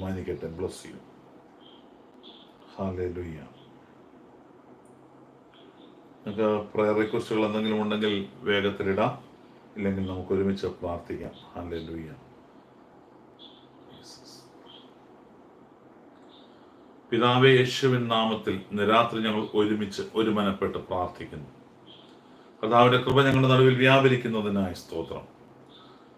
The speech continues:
പ്രിയമക്കളെ ഓരോരുത്തരെയായി കർത്താവ് സ്പർശിക്കണമേ. ഓരോരുത്തരുടെ ജീവിതത്തിലും കർത്താവിന്റെ വൻ പ്രവർത്തികൾ വെളിപ്പെടണമേ.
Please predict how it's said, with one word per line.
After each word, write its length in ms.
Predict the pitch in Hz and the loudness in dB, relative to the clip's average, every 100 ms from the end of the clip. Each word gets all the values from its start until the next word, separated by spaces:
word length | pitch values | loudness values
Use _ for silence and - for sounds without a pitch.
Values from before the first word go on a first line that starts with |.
| - | -8
പ്രിയമക്കളെ 460 | 113 120 123 131 131 127 | 4 6 6 6 6 8
ഓരോരുത്തരെയായി 800 | 131 139 143 131 139 131 131 127 | 10 10 8 6 4 6 8 6
കർത്താവ് 380 | 123 - 113 101 95 | 2 0 2 2 -2
സ്പർശിക്കണമേ. 800 | - 98 - 92 92 85 85 - - - - - - - - - - - | -4 -4 -4 -8 -8 -8 -12 -16 -20 -20 -20 -20 -20 -20 -20 -20 -20 0
ഓരോരുത്തരുടെ 540 | 120 143 143 139 139 127 | 10 12 12 10 4 4
ജീവിതത്തിലും 560 | 139 147 147 147 143 | 2 4 2 2 0
കർത്താവിന്റെ 480 | 131 131 131 135 131 | 0 2 4 4 4
വൻ 240 | 123 127 139 139 139 131 127 | 4 2 2 -4 -4 -6 -2
പ്രവർത്തികൾ 520 | 120 120 131 127 117 110 | 0 0 0 0 0 2
വെളിപ്പെടണമേ. 680 | 104 104 101 92 87 85 | 0 0 -2 -4 -6 -10